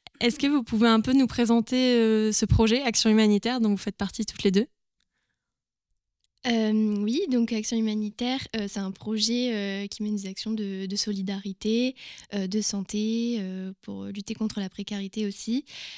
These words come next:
Speaker 2: Et il y a aussi du coup un pôle environnemental depuis cette année et, euh, il y a un pôle international également.
Speaker 1: Et, euh,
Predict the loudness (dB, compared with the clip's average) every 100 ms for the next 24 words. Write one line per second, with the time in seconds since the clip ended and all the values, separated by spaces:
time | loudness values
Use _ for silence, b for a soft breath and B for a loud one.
0 | B -2 0 0 -2 -2 -2 0 -2 -2
1 | -2 -2 -2 -4 -4 -6 -6 -8 -8 -10
2 | -8 -8 -8 -8 -4 -2 -4 -2 -2 -2
3 | -2 -4 -6 -8 -8 -10 -6 -4 -4 -6
4 | -8 -8 -8 -8 -6 -6 -6 -6 -6 -6
5 | b 0 4 6 8 8 8 8 6 6
6 | 4 0